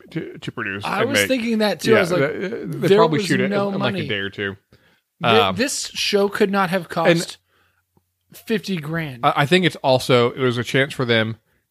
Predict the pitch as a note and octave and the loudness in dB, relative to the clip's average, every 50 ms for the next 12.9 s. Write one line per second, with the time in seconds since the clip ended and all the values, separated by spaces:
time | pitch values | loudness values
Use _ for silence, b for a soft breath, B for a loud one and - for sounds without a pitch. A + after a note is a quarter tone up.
0 | _ _ - C3+ A#2+ A2 B2 A#2+ A#2 G#2+ - - A#2 A2 A2 G#2+ G#2 - - _ | _ _ 2 4 4 4 4 2 2 2 2 4 4 6 6 4 2 0 -6 _
1 | _ _ - B2+ B2 A#2+ A#2 A2 - B2 G2+ - G#2 G2+ A2 - - _ - B2+ | _ _ 0 4 4 4 4 4 0 -2 0 2 2 2 2 0 -4 _ -8 -8
2 | A2+ - - A#2+ A2 G#2 G#2 G2+ G#2 - - - A#2 A#2 A#2 B2 B2 - C3 G#2+ | -8 -6 -4 -2 0 0 0 -2 -2 -4 -6 -4 -2 -2 -2 -2 -2 -2 -2 -2
3 | A2 G#2+ - C#3 A#2+ G2+ - A2+ G#2 G#2 G2+ - - G#2 G#2 - - - - B2 | -2 0 4 4 4 4 6 4 4 4 2 0 -2 -4 -4 -6 -10 -8 -4 -4
4 | A2 G#2 - A2 G#2 G#2+ G2 - G2+ G#2+ G#2 G#2+ - - G2 F#2+ G2+ - b b | -2 -2 -2 -2 0 0 0 0 -2 -2 -4 -4 -2 -4 -4 -4 -4 -8 b b
5 | b b b b - C3+ B2 A#2 A#2 B2 A#2+ A2 - B2+ A2+ G#2 A#2 G#2+ B2 A#2+ | b b b b 2 4 4 4 4 2 0 -2 -2 -4 -4 -2 -2 0 2 4
6 | A#2+ A#2 - B2 A#2 - - A#2 A2+ A2 G#2 G#2 G2+ A2 G#2+ G#2 G2+ G2+ G#2 G#2+ | 4 4 4 0 -2 -2 -2 -4 -4 -2 -2 -2 -2 -2 -2 0 0 0 0 0
7 | G#2 G2+ F#2+ F#2+ G2 A2 - - - - - _ - A2 A2 G#2+ G2+ G2+ G2 F#2 | 0 0 -2 -2 -4 -4 -6 -8 -18 -20 -18 _ -2 2 2 4 4 4 4 2
8 | G#2+ - - A#2+ A#2+ A#2 - - - C3 C3+ C#3 C3 B2+ B2 - - _ b b | 2 2 2 4 4 2 0 -2 -2 2 2 4 4 2 2 0 -4 _ b b
9 | b b b b - D3 C3+ A#2+ A#2 A#2+ A#2+ B2 - - - C#3+ B2+ - - - | b b b b 2 4 4 4 4 2 2 2 0 -4 -4 -6 -6 -4 0 2
10 | B2 A2+ G#2 - - G#2+ G#2 G#2 G2+ G#2 G#2 G#2 G#2 - - A2 G#2 G2 - - | 2 2 2 -2 -6 -8 -6 -6 -6 -6 -8 -12 -12 -10 -6 -6 -6 -6 -8 -10
11 | F3+ D3+ C3+ - - - D3+ - B2+ B2 A2 A2 G2 A2+ A#2 A2+ G#2+ - A2+ G#2+ | -12 -12 -12 -10 -10 -10 -6 -6 -4 -4 -4 -6 -4 -4 -4 -4 -4 -4 -4 -2
12 | G#2+ G#2 - A2 - - A2+ G2+ A2 C3+ C#3+ - - G#2 F#2+ G2 - | -2 -2 -4 -6 -8 -8 -6 -6 -4 -6 -6 -6 -4 -4 -4 -4 -6